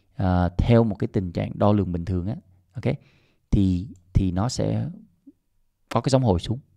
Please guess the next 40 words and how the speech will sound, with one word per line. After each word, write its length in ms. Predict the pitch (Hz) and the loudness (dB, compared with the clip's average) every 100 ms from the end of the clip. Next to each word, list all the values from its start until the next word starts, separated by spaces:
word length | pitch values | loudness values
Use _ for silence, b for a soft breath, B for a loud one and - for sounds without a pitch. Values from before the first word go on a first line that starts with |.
| - | -2
đúng 120 | 123 | 2
không? 140 | 123 B B B B B - | 2 B B B B B -2
Nhưng 280 | 110 107 | 0 4
ngay 180 | 107 107 104 | 6 4 4
bây 220 | 101 92 | 2 4
giờ 280 | 90 85 85 - _ _ _ _ | 2 2 -4 -14 _ _ _ _
là 220 | 107 98 | 0 2
thằng 260 | 90 85 82 139 | 2 -2 -4 -2
Bitcoin 420 | - - 104 95 | -2 -2 0 0
nó 60 | |
bắt 120 | 113 123 | -2 -2
đầu 200 | 87 87 | -4 0
yếu 240 | 123 117 180 | 0 2 2
lại 200 | 131 - - _ _ _ _ | -2 -8 -20 _ _ _ _
nha. 200 | 107 95 b b b b - | -4 -4 b b b b -6
Mình 160 | 101 | -6
phải 220 | 80 - 95 | -4 -4 -2
nói 160 | 95 | 0
là 80 | 123 | 0
ông 160 | 110 101 | -2 -2
nội 120 | - | -2
Bitcoin 280 | - - 98 | -4 -4 -2
bắt 100 | 107 | -2
đầu 120 | 101 | -4
yếu 160 | - 104 | -2 -2
lại, 200 | 113 - - | -2 -4 -8
ok, 120 | 98 98 | -6 -4
bởi 120 | 92 92 | -4 -4
vì, 140 | 104 - B B B _ | -6 -10 B B B _
à, 100 | 107 | -2
Bitcoin 360 | 110 - 104 | 0 0 -2
là 100 | 95 90 87 - | 0 -2 -4 -4
ông 160 | 101 | -2
nội 180 | 98 - - | -2 -4 -6
của 140 | 98 - | -6 -4
tiền 360 | - 87 78 87 | -2 -2 -4 -10
điện 120 | 107 - | -10 -6
tử 140 | - | 0
mà, 180 | 120 92 - | 0 0 -6
ok, 140 | 98 | -4